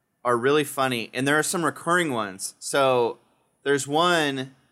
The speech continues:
that recurs where it's a picture of Bones and Allie. It's, like, their wedding photo or something.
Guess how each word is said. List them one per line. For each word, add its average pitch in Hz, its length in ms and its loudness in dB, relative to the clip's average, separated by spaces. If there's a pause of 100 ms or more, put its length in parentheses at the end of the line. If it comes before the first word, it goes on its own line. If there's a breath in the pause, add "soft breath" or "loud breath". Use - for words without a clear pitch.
(420)
that 135 160 -2
recurs 120 520 -2
where 120 420 2
it's 131 180 -6
a 127 40 -10
picture 180 560 0
of 135 300 -2
Bones 131 480 0
and 117 180 -8
Allie. 101 520 -2 (480)
It's, - 120 -6
like, 127 140 -2
their 123 160 2
wedding 120 300 0
photo 107 300 -6
or 98 120 -4
something. 92 640 -12